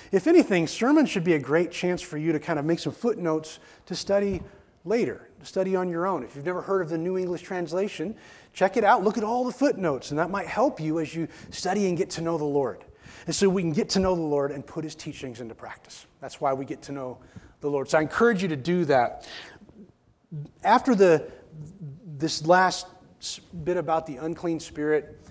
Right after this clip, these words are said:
and, you know, what moves into your life, accepting Jesus, then the, the chapter ends with Jesus. It, it sounds in English a little rude.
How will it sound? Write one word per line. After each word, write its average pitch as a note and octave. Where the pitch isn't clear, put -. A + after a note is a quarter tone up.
and, B2+
you C3
know, C3
what D3
moves E3+
into E3
your D#3
life, C#3+
accepting F3
Jesus, D#3
then A#3
the, B3+
the D#3+
chapter C4
ends G3+
with D#3+
Jesus. F#3+
It, -
it F3+
sounds A#3+
in F3+
English F3
a D#3+
little D3
rude. C3